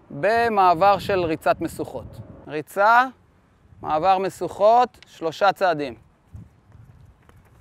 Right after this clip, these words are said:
יופי. אוקיי, עכשיו אנחנו נבצע מתיחות בעמידה. למקרה שאנחנו לא יכולים לבצע מתיחות בישיבה,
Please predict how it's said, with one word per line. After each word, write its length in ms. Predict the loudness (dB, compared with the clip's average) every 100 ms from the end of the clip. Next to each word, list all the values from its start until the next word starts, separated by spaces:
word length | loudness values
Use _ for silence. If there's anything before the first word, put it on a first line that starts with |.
| -20 _ -20 _ -20 _ _ -20 -20 -14
יופי. 400 | -10 -10 -12 -14 -10 -10 -12 -18 -18 -20 -20 _ _ -14
אוקיי, 260 | -10 -10
עכשיו 280 | -6 -2 0
אנחנו 280 | 0 -2 -6
נבצע 500 | -4 -6 -4 0 0
מתיחות 460 | -2 -10 -6 -6
בעמידה. 680 | -2 -4 -4 -6 -4 -4 -4 -10 -20 _
למקרה 480 | -10 -10 -10 -6 -6
שאנחנו 400 | -4 -8 -8 -4
לא 80 | -4
יכולים 380 | -4 -6 -6
לבצע 320 | -6 -8 -6 -8
מתיחות 400 | -8 -10 -8 -6
בישיבה, 720 | -8 -8 -12 -4 0 0